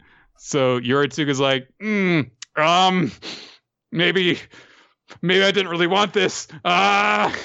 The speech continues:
I'm going to spend three days with this person." Uh, and so Tokiyuki walks off. He runs into Kotaro, who says,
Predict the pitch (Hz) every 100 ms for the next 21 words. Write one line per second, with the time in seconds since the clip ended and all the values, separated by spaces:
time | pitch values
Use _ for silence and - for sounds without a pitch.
0 | - 190 175 180 202 208 220 208 - 208
1 | 202 190 208 208 202 220 330 214 160 -
2 | 208 175 214 190 160 _ _ _ _ _
3 | _ - 107 104 107 107 104 - _ _
4 | _ - 131 123 110 147 127 120 117 113
5 | 160 170 160 143 135 127 143 - - 127
6 | 113 - _ _ _ _ 95 113 135 131
7 | 123 135 120 127 120 113 113 110 123 107